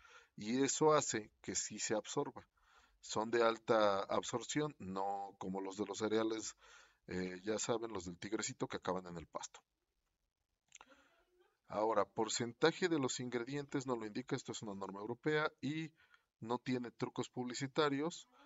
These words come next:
Digo, perdón, s-, aunque no tiene trucos publicitarios,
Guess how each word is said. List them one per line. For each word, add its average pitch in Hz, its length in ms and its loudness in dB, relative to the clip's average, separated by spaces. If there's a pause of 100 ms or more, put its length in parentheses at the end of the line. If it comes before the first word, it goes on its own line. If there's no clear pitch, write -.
(760)
Digo, 127 340 4
perdón, 117 360 2 (880)
s-, - 480 -6 (140)
aunque 139 400 0
no 180 140 2
tiene 220 240 -6
trucos 180 360 -2
publicitarios, 135 1080 0